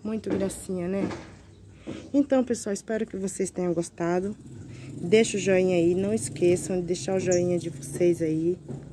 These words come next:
Ajuda muito o canal. Ah, pessoal, vou mostrar pra vocês a minha fonte.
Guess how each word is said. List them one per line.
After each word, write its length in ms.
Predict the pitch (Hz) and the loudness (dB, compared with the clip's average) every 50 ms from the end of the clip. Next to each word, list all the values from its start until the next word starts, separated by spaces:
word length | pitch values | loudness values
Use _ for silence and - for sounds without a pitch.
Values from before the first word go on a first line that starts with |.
| - - - - - - - | -16 -16 -18 -18 -18 -12 -6
Ajuda 440 | - 175 170 160 180 180 175 180 180 | -2 -2 0 0 0 0 2 2 2
muito 340 | 180 180 180 202 214 214 - | 2 2 2 0 0 -2 -4
o 40 | - | -8
canal. 560 | - 180 175 165 160 156 160 165 170 185 208 - - - - - - - - - - - | -6 -2 -2 -2 0 -2 -2 0 -2 -2 -2 -6 -12 -18 -20 -20 -20 -18 -18 -18 -6 2
Ah, 180 | 277 294 320 311 | 6 6 6 6
pessoal, 360 | 311 294 269 - - 240 220 | 6 4 0 0 0 -2 0
vou 120 | 214 226 240 | 0 0 0
mostrar 300 | 254 247 370 262 247 - | 0 0 0 0 0 0
pra 140 | - 220 | 0 -2
vocês 420 | 202 190 202 - - 233 233 214 220 | -2 -2 -4 -2 2 2 4 4 4
a 40 | 220 | 4
minha 220 | 220 220 233 240 | 4 4 2 2
fonte. 760 | - - - 208 202 202 196 202 202 - - - 160 151 | 0 -2 0 2 4 4 4 2 0 -2 -4 -4 -4 -4